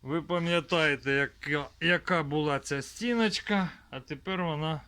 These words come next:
отак виглядає. Яка була обідрана.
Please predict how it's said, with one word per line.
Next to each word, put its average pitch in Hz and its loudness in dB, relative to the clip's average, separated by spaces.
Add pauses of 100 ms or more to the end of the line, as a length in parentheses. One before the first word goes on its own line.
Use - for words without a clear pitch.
(120)
отак 113 -10
виглядає. 90 -12 (1000)
Яка 123 -10
була 113 -8
обідрана. 131 -8